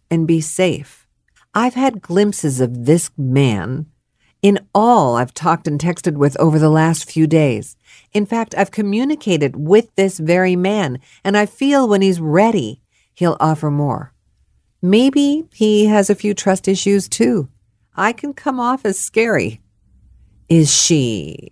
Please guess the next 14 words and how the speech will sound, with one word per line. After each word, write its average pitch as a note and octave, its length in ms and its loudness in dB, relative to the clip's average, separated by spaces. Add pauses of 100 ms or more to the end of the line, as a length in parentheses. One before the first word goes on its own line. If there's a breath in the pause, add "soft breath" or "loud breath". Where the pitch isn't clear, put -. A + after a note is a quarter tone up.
(140)
out B2 240 0
of B2 100 -8
her C3+ 120 -4
mind? C3 560 -4 (440)
Look D#4+ 200 -2
at D4 80 -4
what C4 160 0
she's C4 200 -4
been B3 200 -2
writing. A#3+ 680 -2 (580)
But C#3 200 0
please D#3+ 440 0 (320)
rest C#3+ 380 0
assured, - 440 -4